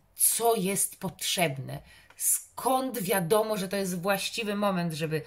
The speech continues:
coś nagrać i zrealizować jakiś swój artystyczny plan? Nic. Nic nie jest potrzebne. Jest potrzebna tylko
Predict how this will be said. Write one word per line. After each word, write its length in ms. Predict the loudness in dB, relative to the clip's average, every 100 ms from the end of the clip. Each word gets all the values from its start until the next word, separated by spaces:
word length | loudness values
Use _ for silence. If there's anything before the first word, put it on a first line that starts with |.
| -10 -20 -6
coś 300 | -2 0 0
nagrać 720 | 0 2 2 2 0 0 -4 -10 -20 -20 -6
i 240 | -2 -2 -2
zrealizować 800 | -2 0 2 2 2 2 0 -2
jakiś 260 | -4 -4
swój 340 | -4 -2 -2 -4 -6
artystyczny 600 | -4 -2 -2 -4 -6 -6
plan? 240 | -4 -4 -6 -12 -20 _ _ _ _ _
Nic. 560 | 0 2 2 -2 -6 -10 _ _ _ _ _ _ _ _ -4
Nic 540 | 2 4 4 4 0
nie 140 | -2 -4
jest 200 | -6 -6
potrzebne. 480 | -6 -4 -4 -2
Jest 160 | -2 -2
potrzebna 360 | -4 -2 -2 -2
tylko 260 | 0 -2